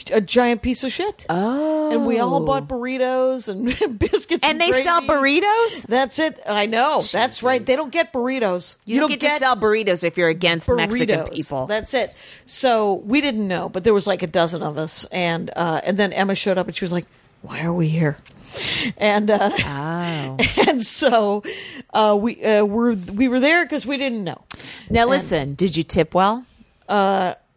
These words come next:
Speaker 1: uh, it was, it was one of those, you get in line and then you get a number.
Speaker 2: Okay.
Speaker 1: So nobody tips
Speaker 2: Okay.
Speaker 1: well. <laughs> You tip what you tip at
Speaker 2: Okay.
Speaker 1: the, at the
Speaker 2: I'm just curious, like, if you were at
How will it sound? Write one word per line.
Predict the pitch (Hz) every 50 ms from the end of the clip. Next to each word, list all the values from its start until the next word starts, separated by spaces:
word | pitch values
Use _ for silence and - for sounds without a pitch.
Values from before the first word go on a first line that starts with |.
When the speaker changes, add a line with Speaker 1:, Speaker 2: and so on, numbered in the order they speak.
| _ _ _
Speaker 1:
uh, | - 185 180 170 165 - - _ _ - _ 202
it | 254 262
was, | 247 254 226 - -
it | 285 269
was | 262 226 -
one | 294 311 294
of | 294
those, | 277 262 240 226 220 208 165 - -
you | - 226 214
get | 175 226 202 -
in | 196
line | 185 180 180 180 180 185 190
and | 190 185
then | 180 175 175
you | 165
get | 156 185 170
a | 165
number. | 165 165 165 170 185 208 226 233 - - -
Speaker 2:
Okay. | 170 160 156 - 160 135 101 -
Speaker 1:
So | - - 233 220
nobody | 214 220 220 214 185 190 165 156
tips | - - - - - - -
Speaker 2:
Okay. | 208 208 170 127
Speaker 1:
well. | - - - - 294 - - 427
<laughs> | 466 - - -
You | - 240 -
tip | - - 277 - -
what | 254 - -
you | 208
tip | - - - 202 196 185 - - - - -
at | 214
Speaker 2:
Okay. | 196 226 175 190 175
Speaker 1:
the, | - -
at | 190 -
the | - 185 175 180 - _ _ _ _ _ _ _ _
Speaker 2:
I'm | - 240 233
just | 214 247 - -
curious, | - 254 233 214 202 175 - -
like, | 175 160 160 156 -
if | 160 160 - -
you | 160 151 151
were | 143 156 147
at | 107 151 160 160 156